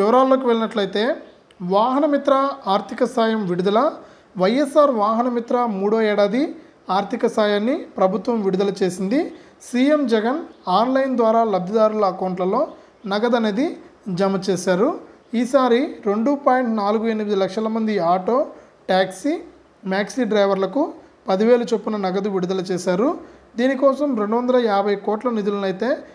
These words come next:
ఖర్చు పెట్టడం జరిగింది. అలాగే ఎనభై నాలుగు పర్సెంట్ మంది పేద వర్గాలు లబ్ధి పొందుతున్నందుకు సంతోషంగా ఉందన్నారు. దరఖాస్తుకు మరో నెల రోజులు గడువు కూడా పెంచడం జరిగింది. ఇంకా ఎవరైనా సరే మిగిలిపోయి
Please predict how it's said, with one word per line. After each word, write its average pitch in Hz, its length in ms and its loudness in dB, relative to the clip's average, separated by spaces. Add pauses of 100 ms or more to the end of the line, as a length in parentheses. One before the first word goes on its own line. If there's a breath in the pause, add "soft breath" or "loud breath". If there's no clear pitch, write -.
(160 loud breath)
ఖర్చు 190 280 -2
పెట్టడం 190 280 -2 (120)
జరిగింది. 180 400 0 (480 loud breath)
అలాగే 262 260 2 (100)
ఎనభై 226 300 0
నాలుగు 220 320 2
పర్సెంట్ 254 420 -2
మంది 214 140 -2 (100)
పేద 196 160 -2 (100)
వర్గాలు 196 380 0
లబ్ధి 175 240 -4
పొందుతున్నందుకు 180 640 -4 (520 loud breath)
సంతోషంగా 208 580 0 (100)
ఉందన్నారు. 185 460 2 (480 loud breath)
దరఖాస్తుకు 262 640 2 (480 loud breath)
మరో 214 180 4 (180)
నెల 208 260 2
రోజులు 233 280 -2 (100)
గడువు 208 340 0
కూడా 220 200 0 (460 loud breath)
పెంచడం 220 400 -2
జరిగింది. 196 340 -2
ఇంకా 254 200 0 (140)
ఎవరైనా 220 300 0 (120)
సరే 208 180 -2 (140)
మిగిలిపోయి 202 500 -2